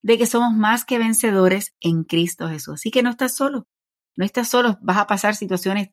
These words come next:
toda la vida. Puede ser que tu vida sea tan maravillosa que dices, "No, a mí no, porque soy hijo de Dios". En realidad estamos aquí en la tierra, en un mundo de pecado, y Dios no nos ha prometido vida, eh, perfecta.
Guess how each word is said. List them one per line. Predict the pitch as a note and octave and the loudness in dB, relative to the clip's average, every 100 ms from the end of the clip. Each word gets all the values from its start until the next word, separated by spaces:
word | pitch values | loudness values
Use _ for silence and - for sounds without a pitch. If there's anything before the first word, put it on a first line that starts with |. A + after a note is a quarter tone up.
| - | 0
toda | A#3 B3 | 2 4
la | A3+ | 2
vida. | G3+ G3 A3+ - _ _ _ _ _ _ | 2 0 -2 -6 _ _ _ _ _ _
Puede | F#3+ F#3+ | 2 2
ser | F#3+ A3+ | 2 0
que | G#3+ | 0
tu | F#3+ | 2
vida | F#3+ G#3 | 2 2
sea | G3+ G3+ G3 G3+ | -2 -2 0 0
tan | - G#3 A3 | 0 -2 0
maravillosa | G#3+ G3+ F#3 G3 G#3 G#3+ | 0 0 0 -2 -4 -4
que | F3+ | 0
dices, | F3+ F3+ F3+ | 0 -2 -2
"No, | F#3+ | -2
a | F#3 | 0
mí | F#3 | 2
no, | G#3+ G#3+ A3+ _ _ _ _ - | 2 2 -2 _ _ _ _ -2
porque | F#3 F3+ | 0 0
soy | F3 F#3+ | 4 4
hijo | G3 G#3 | 4 0
de | G#3 | 0
Dios". | A3 A3+ - | 0 -2 -6
En | E3+ | -8
realidad | E3 E3 F3+ A3+ | -6 -2 0 0
estamos | G3 F3+ F3 F3+ | -4 -6 -4 -4
aquí | F3+ F#3+ | -4 -4
en | |
la | F3+ E3+ | -2 0
tierra, | A3 A3+ A3+ - | 0 2 0 0
en | F3+ | -2
un | E3 | -2
mundo | E3+ F#3+ F#3+ | -2 -4 -4
de | F3 E3+ | -6 -6
pecado, | D#3+ - G#3+ A#3 C4 - _ _ _ _ | -10 -2 0 0 -4 -10 _ _ _ _
y | G3+ G3 | 0 4
Dios | F#3 G3 G#3 | 4 4 2
no | G3+ F#3+ | 0 2
nos | G#3 G#3+ | 2 0
ha | |
prometido | G3+ F#3 F3 E3 F#3+ G3+ G#3 G3+ | 0 0 0 0 0 2 0 -2
vida, | D3+ F#3 F#3+ G3 G3+ G#3 _ _ _ _ - | 2 4 4 4 2 -2 _ _ _ _ -4
eh, | F3 F3 | -4 0
perfecta. | F3+ E3+ C#4 C#4+ C3+ | 0 2 -2 -2 -12